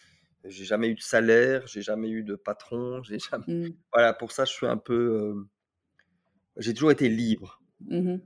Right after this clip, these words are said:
Speaker 2: Tu as pris exemple sur tes parents ? Ils étaient indépendants ou, heu, propres, heu, i-, ils avaient leur propre entreprise ou ça
Speaker 1: Oui.
Speaker 2: t'est venu ? Ouais,
Speaker 1: Non,
Speaker 2: d'accord.
Speaker 1: non, j'ai été,
Speaker 2: Mmh
Speaker 1: j'ai
Speaker 2: mh.
Speaker 1: été élevé là-dedans, j'ai
Speaker 2: Mmh
Speaker 1: grandi
Speaker 2: mh.
Speaker 1: là-dedans, donc pour moi, c'était une évidence.
Speaker 2: Ouais, c'est ça.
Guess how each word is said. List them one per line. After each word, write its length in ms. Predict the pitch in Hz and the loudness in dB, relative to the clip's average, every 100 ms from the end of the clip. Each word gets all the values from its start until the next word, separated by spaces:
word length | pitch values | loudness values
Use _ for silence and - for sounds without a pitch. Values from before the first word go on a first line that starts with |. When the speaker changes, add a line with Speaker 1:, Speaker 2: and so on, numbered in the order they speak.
| - | -2
Speaker 2:
Tu 60 | 202 | 0
as 40 | |
pris 160 | 196 240 | 2 2
exemple 300 | 202 208 240 | 4 6 6
sur 140 | 233 - | 4 -2
tes 120 | 214 | -2
parents ? 260 | 208 277 381 | 2 2 2
Ils 120 | 247 | 0
étaient 160 | 233 214 | -2 -6
indépendants 640 | 214 214 214 214 247 294 | -4 -4 -4 0 2 4
ou, 280 | 262 214 202 | 2 2 0
heu, 180 | 190 196 | 0 -4
propres, 420 | - 233 233 220 | -2 -2 0 -2
heu, 380 | 208 202 - - 214 | 0 0 -2 -4 -4
i-, 40 | 214 | -2
ils 120 | 196 | 0
avaient 140 | 202 | 2
leur 160 | 208 202 | 0 0
propre 260 | - 240 233 | -2 0 0
entreprise 560 | 220 214 - 330 349 | -2 -6 -2 -2 6
ou 60 | 285 | 12
ça 140 | 269 | 12
Speaker 1:
Oui. 20 | |
Speaker 2:
t'est 140 | 214 196 | 10 4
venu ? 260 | 202 202 - | 2 -2 -4
Ouais, 220 | 185 - - 180 | -8 -8 -10 2
Speaker 1:
Non, 200 | 143 143 | 4 6
Speaker 2:
d'accord. 0 | |
Speaker 1:
non, 180 | 123 | 4
j'ai 120 | 107 107 | 2 2
été, 280 | 120 104 98 | 4 2 2
Speaker 2:
Mmh 20 | |
Speaker 1:
j'ai 100 | 95 | -4
Speaker 2:
mh. 20 | |
Speaker 1:
été 160 | 170 95 | -4 -6
élevé 240 | 95 101 | -2 -2
là-dedans, 400 | 107 110 127 107 | -2 -2 -2 -2
j'ai 120 | 98 | -4
Speaker 2:
Mmh 20 | |
Speaker 1:
grandi 300 | - 107 107 | -4 -4 -2
Speaker 2:
mh. 20 | 104 | -2
Speaker 1:
là-dedans, 400 | 101 107 117 113 | -4 -2 0 0
donc 140 | 104 | 0
pour 120 | 117 | 2
moi, 140 | 127 131 | 2 2
c'était 200 | - 113 | 2 0
une 100 | 107 | 2
évidence. 480 | 104 107 98 95 - | -2 -4 -6 -8 -8
Speaker 2:
Ouais, 160 | 180 165 | -10 -8
c'est 140 | - | -14
ça. 160 | - | -14